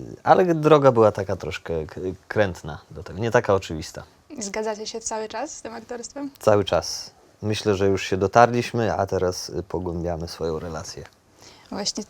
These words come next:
Speaker 2: co cię najbardziej pociąga w tym zawodzie? Jak ty w ogóle definiujesz, y, ten zawód?
Speaker 1: Najbardziej pociąga mnie to, że ciągle jest, y, coś innego. Mm, każdy dzień jest inny, niepowtarzalny.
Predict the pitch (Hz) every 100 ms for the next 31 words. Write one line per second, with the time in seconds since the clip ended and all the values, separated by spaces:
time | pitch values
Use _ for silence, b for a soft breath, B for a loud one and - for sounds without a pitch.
0 | _ - 427 415 254 208 220 214 - 214
1 | 226 202 196 - 202 202 202 190 190 202
2 | 214 220 233 247 226 233 262 254 254 220
3 | 214 - 214 196 - 196 196 180 - -
4 | - B B B B B B B B B
5 | B B - 98 101 127 127 127 104 123
6 | 120 110 107 101 98 92 - 101 107 101
7 | 98 92 - 110 101 95 95 95 92 95
8 | - - - 104 - 104 98 - - 104
9 | 98 113 123 127 123 b b b _ -
10 | 87 - - 98 95 90 92 92 80 -
11 | - - 110 113 110 101 - 82 - 87
12 | 101 104 104 101